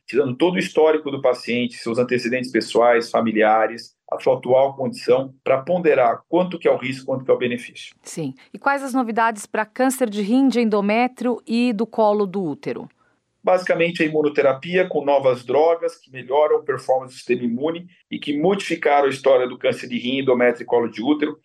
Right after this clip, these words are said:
Speaker 1: Ah, drogas que podem causar remissões completas e prolongadas pra esses três tumores.
Speaker 2: Doutor, só pra gente finalizar, eu queria saber quais são os exames de rotina fundamentais pra cuidar da prevenção, a partir de que idade devemos fazê-los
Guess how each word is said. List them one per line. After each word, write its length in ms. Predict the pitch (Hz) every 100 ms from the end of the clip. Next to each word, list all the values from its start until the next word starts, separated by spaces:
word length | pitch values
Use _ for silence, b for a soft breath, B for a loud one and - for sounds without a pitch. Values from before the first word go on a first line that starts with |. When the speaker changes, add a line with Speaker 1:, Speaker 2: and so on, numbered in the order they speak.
| -
Speaker 1:
Ah, 320 | 117 123 127
drogas 440 | 117 131 151 147 -
que 120 | 135
podem 380 | 131 131 127 127
causar 340 | 123 123 123 120
remissões 580 | 120 120 - 123 117
completas 840 | - - 220 226 156 147 147 131 131
e 80 | 139
prolongadas 600 | 135 127 117 117 113 113
pra 140 | 113
esses 160 | 113 -
três 240 | 113 113
tumores. 560 | 113 104 - - - _ _ -
Speaker 2:
Doutor, 360 | 202 208 254
só 200 | 208 254
pra 100 | 254 247
gente 160 | 247
finalizar, 540 | 262 240 233 214 175 151
eu 60 |
queria 180 | 202 208
saber 380 | 220 214 214 208
quais 280 | - 269 262
são 160 | 262 233
os 100 | 202
exames 380 | 185 202 190
de 60 | 170
rotina 420 | 170 180 - 208
fundamentais 1160 | 196 - 233 277 320 208 226 226 220 190 180 185
pra 120 | -
cuidar 440 | 165 175 160 175 170
da 100 | 165
prevenção, 720 | 165 165 151 147 - 180 185
a 60 | 170
partir 380 | 190 185 - 220
de 100 | 208
que 140 | 214
idade 560 | 165 190 208 220 190 190
devemos 360 | 175 175 170
fazê-los 680 | - 160 156 180 208 214